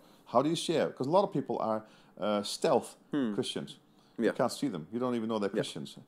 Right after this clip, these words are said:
Speaker 1: And that's not what God wants. He wants your light to shine, you know, top of a hill, you know.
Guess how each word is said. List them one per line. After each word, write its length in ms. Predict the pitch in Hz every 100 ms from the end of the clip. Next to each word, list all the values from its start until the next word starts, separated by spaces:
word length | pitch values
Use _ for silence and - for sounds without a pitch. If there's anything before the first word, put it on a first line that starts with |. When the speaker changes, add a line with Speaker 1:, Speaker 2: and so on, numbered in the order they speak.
| _
Speaker 1:
And 100 | -
that's 140 | 147 -
not 80 | 110
what 140 | 85
God 200 | 85 67
wants. 200 | 82 107
He 80 | 139
wants 200 | 127 120
your 80 | 113
light 180 | 120 120
to 80 |
shine, 360 | - 135 135 87 - - -
you 60 | 95
know, 80 | 107
top 180 | - 107
of 120 | 98
a 60 | 92
hill, 240 | 131 107
you 60 | 90
know. 180 | 117